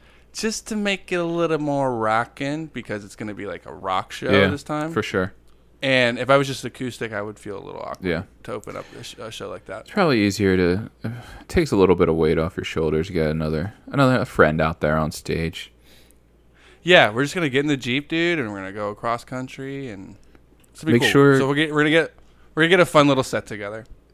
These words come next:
Speaker 1: but it should be interesting and fun and one of a kind.
Speaker 2: Yeah, make sure you get an oil change before you go, though.
Speaker 1: You know, okay, thank you. I will.
Speaker 2: Okay.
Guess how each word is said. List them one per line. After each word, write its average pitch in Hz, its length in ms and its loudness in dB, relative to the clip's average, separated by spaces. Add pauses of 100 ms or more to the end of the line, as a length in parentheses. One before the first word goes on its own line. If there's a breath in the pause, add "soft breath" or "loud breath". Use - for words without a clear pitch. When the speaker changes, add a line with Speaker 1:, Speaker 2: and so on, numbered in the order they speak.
(140)
Speaker 1:
but 151 120 0
it 147 140 -6
should 160 140 -10
be 147 220 -6 (640)
interesting 139 420 -8
and 135 100 -8
fun 147 260 -6
and 117 120 -8
one 113 80 -6
of 120 80 -10
a 123 60 -12
kind. 135 200 -6
Speaker 2:
Yeah, 117 80 0
make 104 160 -4
sure - 160 -2
you 127 100 0
get 131 160 0
an 113 80 -4
oil 113 200 0
change 90 300 -6
before 90 240 -4
you 87 100 0
go, 90 180 2
though. 82 240 -4 (1400 soft breath)
Speaker 1:
You 135 80 -8
know, 135 280 -4 (160)
okay, 101 340 -12
thank 110 220 -12
you. 95 80 -12
I 95 80 -10
will. 101 140 -8
Speaker 2:
Okay. - 180 -8